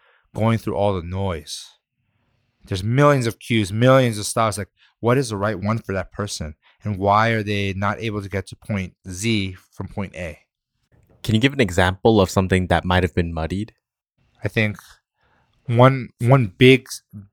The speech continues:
Speaker 1: big picture look is, if you look at how Brazilian Jiu-Jitsu people throw, it's in the martial art how to throw.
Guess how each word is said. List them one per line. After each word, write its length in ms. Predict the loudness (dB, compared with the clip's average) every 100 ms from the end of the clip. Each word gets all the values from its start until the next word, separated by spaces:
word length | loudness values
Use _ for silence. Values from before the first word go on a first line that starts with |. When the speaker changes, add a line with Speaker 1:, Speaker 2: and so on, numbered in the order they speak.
| _
Speaker 1:
big 260 | 2 2 -2
picture 360 | -6 -4 -4
look 340 | 0 0 0 -4
is, 380 | -12 -10 -14 -18 _ _ _ _ _
if 80 | -4
you 80 |
look 200 | -2 0
at 140 | 0 0
how 200 | 0 0
Brazilian 420 | -2 -4 -2 -4
Jiu-Jitsu 420 | -4 -6 -6 -8
people 260 | -6 -6 -6
throw, 480 | -4 0 0 0 -8 _ _ _ _ _ _ -2
it's 200 | 0 2
in 160 | 2 4
the 80 |
martial 340 | 6 4 4 4
art 220 | 4 4
how 200 | 2 0
to 80 | 0
throw. 380 | 0 0 0